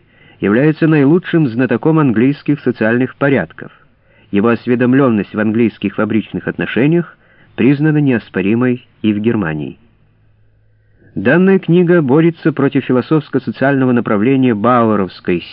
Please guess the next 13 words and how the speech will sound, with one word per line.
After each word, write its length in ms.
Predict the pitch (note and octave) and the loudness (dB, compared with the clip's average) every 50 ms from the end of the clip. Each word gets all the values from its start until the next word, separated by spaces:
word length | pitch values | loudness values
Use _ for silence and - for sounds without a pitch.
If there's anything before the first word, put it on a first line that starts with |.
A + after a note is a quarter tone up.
| - | -8
семьи 460 | G2+ F#2+ F#2 F2+ F2+ G2 B2 D#3 - _ _ _ _ _ _ _ _ _ _ | -6 -4 -4 -2 -2 0 0 0 -2 _ _ _ _ _ _ _ _ _ _
и 80 | - G#2 | -4 -2
написана 480 | G#2 G2+ - E3+ F3+ - F#3+ F3 E3 B2 | -2 0 0 -2 -2 0 0 0 0 0
в 80 | F#2+ | 2
резко 400 | G2 C#3 E3 D#3+ - - D#3 D3 | 0 0 0 0 -2 -4 -4 -4
саркастической 880 | - - C#3 A#2+ G#2+ - G#2 - - - C#3 - - C3+ - - - B2 | -4 -2 -4 -4 -4 -4 -8 -8 -6 -6 -6 -4 -6 -8 -6 -4 -4 -2
манере. 460 | A#2 B2 A2+ F#2 D#2+ D2 D2 - - _ _ _ _ _ _ _ _ _ _ _ _ _ _ _ _ _ _ | 0 0 -2 -2 -2 -6 -8 -8 -12 _ _ _ _ _ _ _ _ _ _ _ _ _ _ _ _ _ _
Энгельс 480 | - A2+ C3 D3+ D#3+ D3 D3+ D3 - - | -2 0 2 2 2 2 2 0 0 0
и 40 | D3 | 0
Маркс, 520 | C3+ C3 B2+ C#3 D3 - - - - - - | 2 2 2 0 -2 -6 -12 -20 -20 -16 -10
образуя 420 | - G#2 G2+ G#2+ A2 G2+ C3 C#3 C3 | -8 -6 -2 -2 -2 0 0 0 0
фракцию 480 | - - C3+ B2+ A#2+ - - B2 A#2 | 0 -2 -2 -4 -4 -4 -2 -2 -2
коммунизма, 640 | - - A2+ A2 A2+ B2 D3+ D3 A2 G#2 F#2 D#2 C#2+ | 0 0 -2 0 2 0 0 0 -2 -4 -6 -6 -8